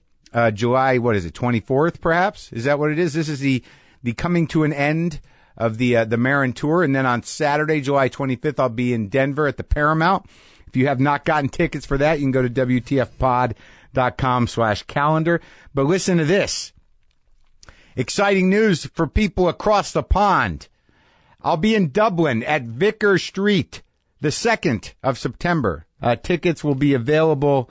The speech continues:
tomorrow for purchase at ticketmaster dot I E. And then, then in London, going from Ireland to Britain, uh, I will be in London at, uh, South Bank Centre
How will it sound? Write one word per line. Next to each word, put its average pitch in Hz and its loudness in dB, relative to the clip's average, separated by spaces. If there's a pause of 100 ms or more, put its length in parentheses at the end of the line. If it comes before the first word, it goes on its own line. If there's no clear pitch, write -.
(340)
tomorrow 160 2
for 123 -2
purchase 135 -2 (340)
at 123 -2
ticketmaster 160 0
dot 143 0
I 151 0
E. 143 2
And 139 0
then, 226 2 (300)
then 220 2 (600)
in 254 2
London, 254 2 (540)
going 175 2
from 147 -2
Ireland 240 2 (100)
to 190 -2
Britain, 220 2 (800)
uh, 147 0
I 160 0
will 165 2
be 175 2
in 165 2
London 220 2
at, 160 -2
uh, 139 2
South 190 -2
Bank 185 2
Centre 214 0